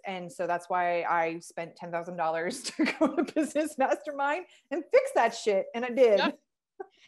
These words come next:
Speaker 2: And, and it's like, you, you know, you always, there was some, like, when you were going into this aspect and stuff, like, into this job and everything, you did, you had a little bit, some self-doubt and all that
Speaker 1: Mm-hmm.
Speaker 2: kind of stuff. And it's like, <clears throat>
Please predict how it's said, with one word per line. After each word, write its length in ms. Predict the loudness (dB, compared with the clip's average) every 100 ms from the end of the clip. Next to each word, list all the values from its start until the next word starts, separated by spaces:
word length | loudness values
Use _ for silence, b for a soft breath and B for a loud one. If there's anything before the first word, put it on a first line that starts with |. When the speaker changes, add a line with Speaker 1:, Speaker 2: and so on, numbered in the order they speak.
| -4
Speaker 2:
And, 540 | 0 0 0 -6 -6 0
and 460 | 0 0 -2 -6 -10 _ B B B B B _ -6
it's 180 | -4 -2
like, 180 | -4
you, 180 | -4 -4
you 200 | -4 -6
know, 140 | -4 -6
you 220 | -2 0
always, 520 | 0 -2 -4 -8 -18 _ _ _ _
there 100 | -6
was 140 | -6
some, 200 | -4 -4 -4 -4
like, 140 | -4 -4
when 160 | -8
you 100 | -8
were 60 | -4
going 240 | -4 -4
into 160 | -6 -8
this 160 | -6
aspect 380 | -6 -4 -6 -10
and 100 | -10
stuff, 160 | -10 -6
like, 140 | -6
into 160 | -6 -6
this 160 | -8 -6
job 240 | -4 -2
and 80 | -4
everything, 280 | -6 -6 -8
you 120 | -8
did, 220 | -8 -8
you 80 | -8
had 280 | -6 -6 -8 b b b _ _
a 60 | -6
little 160 | -4
bit, 160 | -4 -6 -10
some 200 | -10 -10
self-doubt 800 | -6 -6 -4 -4 -2 -2 -4 -10
and 160 | -6
all 160 | -4 -2
that 140 | -4
Speaker 1:
Mm-hmm. 80 | -4
Speaker 2:
kind 100 | -8
of 60 | -8
stuff. 320 | -4 -2 -2 -4
And 100 | -6
it's 180 | -6 -4
like, 320 | -2 -2 -4 -16 _
<clears throat> 60 | -18